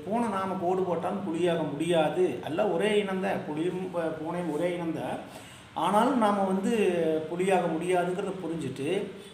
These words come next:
பூனையிலே நல்ல பூனையாக இருக்க என்ன வழின்னு தான் நாம் பார்க்கணும் ஒழிய, நாம புலியாகணும்னா முதல்ல என்ன சாப்பிட்டாலும் நாம புலியளவு வளர முடியாது. புலியுடைய உடம்புடைய இருக்கக்கூடிய அவயவங்களுடைய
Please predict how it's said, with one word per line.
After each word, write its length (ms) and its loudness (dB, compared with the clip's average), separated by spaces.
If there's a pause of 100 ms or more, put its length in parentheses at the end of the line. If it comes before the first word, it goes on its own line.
(140)
பூனையிலே 420 6
நல்ல 220 4
பூனையாக 380 2
இருக்க 180 -2
என்ன 160 0
வழின்னு 160 0
தான் 180 -2
நாம் 80 -4
பார்க்கணும் 360 0
ஒழிய, 180 -2
நாம 300 -2
புலியாகணும்னா 680 2
முதல்ல 320 0
என்ன 200 0
சாப்பிட்டாலும் 500 0
நாம 140 0
புலியளவு 480 -2
வளர 200 0
முடியாது. 420 -4 (1040)
புலியுடைய 640 2 (160)
உடம்புடைய 520 0
இருக்கக்கூடிய 720 -2 (180)
அவயவங்களுடைய 800 0